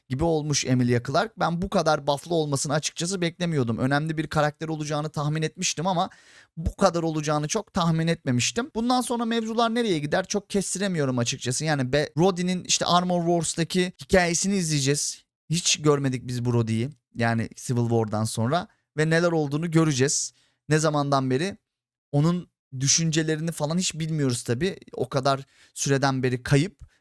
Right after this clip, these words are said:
Ve göreceğiz, öğreneceğiz. O bir tık beni heyecanlandırıyor. Ne anlatacak, ne konuşacak. Bence Armor Wars'ta Gaia da görünebilir. Onu da söyleyeyim. Bundan sonra Emilia Clarke bu evrenin temel taşlarından biri oldu gibi. Marvel Emilia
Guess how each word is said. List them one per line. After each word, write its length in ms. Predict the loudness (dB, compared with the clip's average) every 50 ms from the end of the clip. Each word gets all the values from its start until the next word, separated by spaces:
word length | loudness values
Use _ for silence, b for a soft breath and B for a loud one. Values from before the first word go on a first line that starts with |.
| b -4
Ve 60 | -4
göreceğiz, 600 | 0 0 2 2 2 2 2 2 0 0 -2 -4 0
öğreneceğiz. 720 | 2 2 4 4 2 2 2 0 0 -2 -2 -2 -4 -8 -6
O 160 | -4 -4 -4
bir 100 | -4 -6
tık 300 | -8 _ -10 -10 -8 _
beni 160 | -4 -2 0 2
heyecanlandırıyor. 920 | 2 2 2 0 0 0 0 -2 -2 -2 -4 -4 -2 0 0 -2 -2 -4 -6 -2
Ne 120 | 0 0
anlatacak, 580 | 0 2 0 0 -2 -2 -2 -2 -2 -2 -2 -2
ne 100 | -4 -2
konuşacak. 520 | -2 -2 -2 -2 -2 0 0 0 2 4
Bence 480 | 2 2 2 0 -2 -2 -2 -4 -6 -4 -2
Armor 340 | 0 0 0 0 0 -2 0
Wars'ta 340 | 0 0 -2 0 -2 -2
Gaia 420 | 0 2 4 4 6 6 6 4 4
da 60 | 2
görünebilir. 760 | 2 2 2 2 2 0 0 0 0 -2 -2 -2 -4 -6 -6 -4
Onu 200 | -2 0 0 2
da 80 | 2 0
söyleyeyim. 400 | 0 0 -2 -2 -2 -2 -4 -4
Bundan 220 | -2 -2 -2 -2
sonra 380 | -2 -2 -2 0 0 -2 -2 -4
Emilia 320 | -4 -4 -2 0 0 0 -2 0
Clarke 340 | 0 0 0 0 0 -4 -12 -20 -20 _ _ 0
bu 100 | 2 2
evrenin 480 | 2 2 0 -2 -2 -2 -2 -4 -4 -8 _ _ _
temel 280 | 0 2 2 2 0
taşlarından 640 | 0 0 -2 0 0 0 -2 -2 -2 -2 -2 -2 0
biri 120 | 0 2 2
oldu 300 | 2 2 0 0 -2 -2
gibi. 260 | -2 -2 -2 -2 0
Marvel 400 | 0 2 2 2 2 0 0 -2
Emilia 280 | -2 -2 0 0 -2